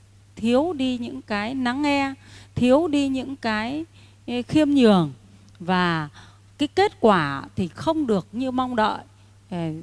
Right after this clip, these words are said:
rồi sau đó sẽ đưa đến dần dần là mọi người thấy được như vậy sẽ coi thường mình. Đấy, cái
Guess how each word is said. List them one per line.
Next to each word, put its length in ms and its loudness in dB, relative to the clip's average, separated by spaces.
rồi 400 -2
sau 240 -10
đó 280 -6
sẽ 220 -6
đưa 240 -6
đến 280 -8
dần 280 -6
dần 240 -4
là 100 -2
mọi 280 -4
người 380 -2
thấy 220 0
được 240 -2
như 100 -4
vậy 300 -8
sẽ 220 -12
coi 320 -4
thường 240 -6
mình. 140 0
Đấy, 260 -2
cái 220 -6